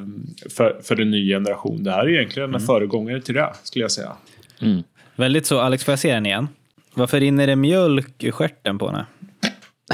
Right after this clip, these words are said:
Speaker 3: Hon är insvept i ett lakan.
Speaker 2: Ja, men du ser längst ner där. Va?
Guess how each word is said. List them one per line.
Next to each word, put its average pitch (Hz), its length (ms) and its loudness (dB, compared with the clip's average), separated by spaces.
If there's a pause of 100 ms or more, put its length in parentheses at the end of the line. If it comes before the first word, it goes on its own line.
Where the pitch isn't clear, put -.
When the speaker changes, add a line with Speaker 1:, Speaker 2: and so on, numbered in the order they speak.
(1500)
Speaker 3:
Hon 113 140 0
är 135 40 2
insvept 127 680 0
i - 20 4
ett 110 120 -2
lakan. 131 560 -2 (580)
Speaker 2:
Ja, 151 180 4 (100)
men 156 160 2
du 147 100 2
ser 156 280 2
längst 147 340 2
ner 160 180 2
där. 98 340 0 (240)
Va? 131 380 0